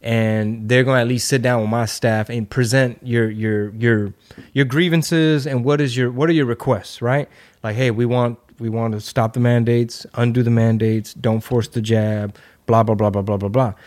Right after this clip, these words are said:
He won't even do that. And it's funny how,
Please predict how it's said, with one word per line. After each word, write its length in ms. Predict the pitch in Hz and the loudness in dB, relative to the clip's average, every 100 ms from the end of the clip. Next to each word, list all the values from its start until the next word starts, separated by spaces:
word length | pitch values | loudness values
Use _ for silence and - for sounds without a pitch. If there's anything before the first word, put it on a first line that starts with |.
| - - _ _ | -20 -20 _ _
He 160 | - | -4
won't 220 | 190 202 190 | 0 0 0
even 160 | 185 | 0
do 160 | 160 151 | 0 0
that. 340 | 147 147 - _ _ _ _ _ _ _ _ | 0 -2 -6 _ _ _ _ _ _ _ _
And 500 | 151 160 156 147 - - | -2 0 0 -2 -8 -10
it's 200 | 151 - | -8 -4
funny 440 | 170 175 156 139 - | 0 0 0 -4 -8
how, 520 | - 139 127 117 107 | -4 -2 -2 -2 -4